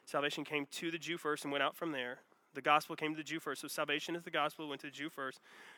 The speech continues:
We worship what we know 'cause the gospel's here. Jesus is the gospel.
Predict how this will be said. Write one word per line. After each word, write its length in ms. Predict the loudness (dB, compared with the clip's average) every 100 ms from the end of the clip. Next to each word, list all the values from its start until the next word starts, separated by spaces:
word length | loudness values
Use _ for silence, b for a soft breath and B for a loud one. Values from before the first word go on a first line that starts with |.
| B 4
We 160 | 6
worship 380 | 6 6 4 2
what 100 | 2
we 100 | 4
know 340 | 6 8 8 6
'cause 300 | -2 -10 -8
the 100 | 0
gospel's 480 | 6 6 6 -4 -8
here. 460 | -6 0 4 4
Jesus 400 | 2 -2 -6 -6
is 140 | -8 -10
the 100 | -6
gospel. 840 | 0 2 0 -4 -8 -8 -10 -10